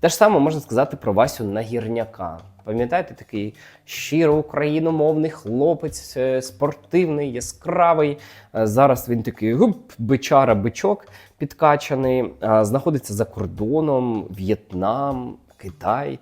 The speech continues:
то ще десь, ще десь. Коротше, е, намагається випускати музику,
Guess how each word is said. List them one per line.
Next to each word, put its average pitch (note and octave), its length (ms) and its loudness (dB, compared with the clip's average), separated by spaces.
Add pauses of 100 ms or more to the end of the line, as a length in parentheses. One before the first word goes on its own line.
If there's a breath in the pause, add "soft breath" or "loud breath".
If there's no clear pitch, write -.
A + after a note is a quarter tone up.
то G2 80 -10
ще - 380 -2
десь, G#2+ 240 -4
ще C#3+ 320 -2
десь. G#2 260 -6
Коротше, G#2+ 520 -4 (400 loud breath)
е, G#2 160 2
намагається C3 680 2
випускати A2+ 720 -2
музику, A#2 760 -4